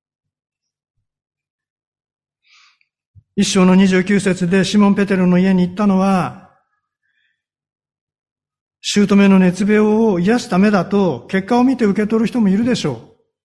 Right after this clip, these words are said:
う。が、三十節を見ると、その時点で熱病のことがイエスに告げられていますから、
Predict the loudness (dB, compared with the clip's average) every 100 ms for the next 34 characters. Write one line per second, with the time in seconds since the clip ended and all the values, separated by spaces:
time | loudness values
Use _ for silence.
0 | _ _ _ _ _ _ -2 0 0 -6
1 | -16 -20 _ _ _ -10 0 2 2 0
2 | -2 0 0 0 -2 -2 -2 -2 -8 -18
3 | _ _ _ _ _ -2 0 2 0 0
4 | 2 4 2 2 0 -2 0 0 -2 -4
5 | -2 0 0 0 -2 -2 -4 -2 0 0
6 | -2 0 0 0 0 -2 -2 -2 -2 -6
7 | -18